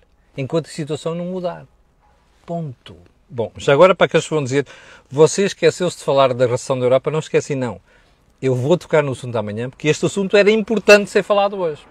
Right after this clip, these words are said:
Ok? Chegamos ao final do programa de hoje. Quero agradecer às cinco mil e quatrocentas pessoas que estão em direto. Quero pedir a estas pessoas e outras que vão ver aquilo que peço sempre. Colocarem um gosto e fazerem partilha nas redes sociais. Já sabe porquê. Aquilo que houve aqui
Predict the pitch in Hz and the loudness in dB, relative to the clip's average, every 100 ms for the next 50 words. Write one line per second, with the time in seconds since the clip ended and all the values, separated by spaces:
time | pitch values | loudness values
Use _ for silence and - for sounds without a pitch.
0 | _ _ 120 147 165 - - - - - | _ _ 0 4 4 2 -14 -20 -20 -20
1 | - - 220 254 226 226 196 185 156 147 | -20 -10 6 6 8 4 4 2 2 2
2 | 156 139 139 147 226 226 190 165 151 147 | 2 4 2 6 6 4 4 4 4 2
3 | 151 127 147 131 147 147 135 - 127 131 | 0 0 -4 -10 -8 -6 -6 -4 -4 -4
4 | 123 - 135 - 110 113 131 - _ _ | -8 -8 -10 -10 -8 -4 -4 -6 _ _
5 | _ _ _ _ _ _ - - 170 156 | _ _ _ _ _ _ -20 2 4 4
6 | 147 139 - 123 - 117 110 113 113 - | 2 -2 -2 -8 -8 -6 -6 -6 -10 -10
7 | 107 107 - 110 104 92 - 82 _ _ | -10 -10 -12 -14 -12 -12 -14 -20 _ _
8 | - 98 107 104 107 120 - _ _ _ | -20 -6 -4 -4 -4 -6 -8 _ _ _
9 | _ - 117 120 123 113 110 107 98 101 | _ -16 -10 -8 -8 -6 -8 -8 -10 -8
10 | 104 90 - 98 110 _ _ _ _ _ | -10 -12 -8 -8 -8 _ _ _ _ _
11 | _ _ _ 80 73 90 - - 107 - | _ _ _ -16 -14 -16 -16 -14 -14 -14
12 | _ _ _ _ _ _ 113 - 160 175 | _ _ _ _ _ _ -10 -10 -8 -6
13 | 156 151 - 175 | -6 -8 -12 -16